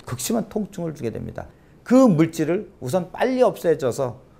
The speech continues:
통증을 없애게 해주는 것이 핵기요법이라 해서 약과 또, 어, 그 핵기요법으로서 그 약을 드시면서 엠에스티라고 해가지고 동작 침법, 움직이는 침법이죠.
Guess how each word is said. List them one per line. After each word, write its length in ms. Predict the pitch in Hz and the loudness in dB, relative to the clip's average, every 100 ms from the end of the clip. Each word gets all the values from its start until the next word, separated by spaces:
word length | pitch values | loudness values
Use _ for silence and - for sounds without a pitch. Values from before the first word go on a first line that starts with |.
| _ | _
통증을 380 | - 208 202 160 | -8 -8 -4 -2
없애게 400 | 123 127 196 170 | -2 2 2 2
해주는 240 | 120 127 113 | 0 -2 -4
것이 180 | 117 | -6
핵기요법이라 1000 | 156 226 - 196 139 120 110 98 95 95 | -6 -6 -2 0 0 -2 -2 -2 -2 -4
해서 480 | 95 98 101 139 190 - - | -6 -4 -4 -4 -6 -18 -14
약과 600 | - 92 92 - 120 110 - - _ | -10 -10 -10 -2 0 0 -6 -20 _
또, 280 | 214 220 220 - - | 4 4 2 -10 -12
어, 760 | 127 123 120 117 104 92 76 - | -4 0 2 2 0 -2 -8 -12
그 80 | - | -8
핵기요법으로서 760 | 131 160 202 - 135 127 131 123 | -4 4 4 4 -2 -2 -2 -2
그 120 | 117 | 0
약을 260 | 95 110 - | 2 2 0
드시면서 680 | 139 185 123 90 147 262 - - - - - - _ - - - | 0 0 0 0 -2 -2 -10 -20 -20 -20 -20 -20 _ -20 -8 2
엠에스티라고 720 | 160 226 220 - 190 151 135 | 8 8 8 4 4 4 2
해가지고 560 | 117 113 117 135 104 - | 0 -2 -2 -8 -10 -6
동작 400 | 156 175 175 - | -2 0 0 -2
침법, 440 | 147 123 107 - | -10 -8 -8 -8
움직이는 640 | 131 185 208 196 196 190 139 | -4 -2 0 -2 -2 -2 -4
침법이죠. 800 | - 123 117 92 87 - 85 | -8 -6 -6 -6 -12 -16 -16